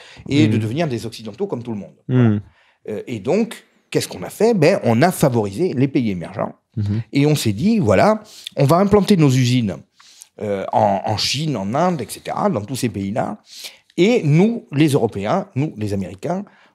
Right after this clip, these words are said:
Speaker 1: on va, euh, se recentrer sur d'autres types de travaux, des travaux plus intellectuels, euh,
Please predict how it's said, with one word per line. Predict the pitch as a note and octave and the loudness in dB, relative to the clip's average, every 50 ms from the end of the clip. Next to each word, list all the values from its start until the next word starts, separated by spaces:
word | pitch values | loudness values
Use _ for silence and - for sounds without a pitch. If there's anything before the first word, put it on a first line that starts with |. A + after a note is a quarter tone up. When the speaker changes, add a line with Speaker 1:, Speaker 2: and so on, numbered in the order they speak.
| _ - - | _ -2 0
Speaker 1:
on | C3 C3 | 0 2
va, | A#2 C#3 F#3 G#3 G#3+ D#3 - - - - - | 4 4 4 4 4 0 -4 -10 -18 -20 -16
euh, | - E2 A2 B2 A#2 A#2 A#2 A2 | -12 -10 -8 -6 -6 -6 -6 -6
se | G#2+ - - | -6 -2 2
recentrer | C3+ D3+ D3 - D3 C3+ - A3 | 2 2 2 2 0 0 0 -2
sur | G3 - D3+ B2+ | -2 -2 -4 -4
d'autres | B2+ E3 D#3+ | -4 -6 -6
types | - F#3 D3 | -6 -8 -6
de | A2+ A#2 | -4 -4
travaux, | G#2+ - - G2+ F#2+ G2+ A#2 C3+ D3+ D#3+ D#3 | -4 -2 -4 -4 -4 -2 0 2 2 2 2
des | B2+ | 0
travaux | G2+ G2+ G#2 G#2+ | -2 -6 -8 -10
plus | A2+ F2+ E2+ | -10 -12 -16
intellectuels, | F2+ - - F#2 - - F#2 G2+ G#2 A#2 B2 B2 B2+ B2 | -16 -18 -20 -20 -18 -12 -6 -2 0 0 0 0 0 0
euh, | A2 G#2 | 0 0